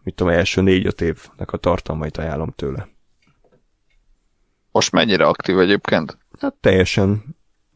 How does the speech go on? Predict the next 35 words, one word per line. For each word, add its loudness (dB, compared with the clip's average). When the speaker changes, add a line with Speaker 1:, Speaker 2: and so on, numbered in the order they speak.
Speaker 1:
tolja 6
ezer 0
Speaker 2:
De 2
Speaker 1:
rá, 4
Speaker 2:
mármint, 0
Speaker 1:
igen. -2
Speaker 2:
hogy -20
hetente, 2
vagy? 2
Speaker 1:
Aha, 4
ja, 2
ja, 2
ja. -6
Igen, -4
csak 2
már 6
ugye 6
kifogyott 4
a, 8
ezekből 4
a 6
klasszikus 2
filmekből, 4
úgyhogy 4
Speaker 2:
Igen. 2
Speaker 1:
már 4
így 4
minden 4
random 4
filmről 2
így 0
készít -4
adást. 0
Ja. -2
Speaker 2:
Aha. -2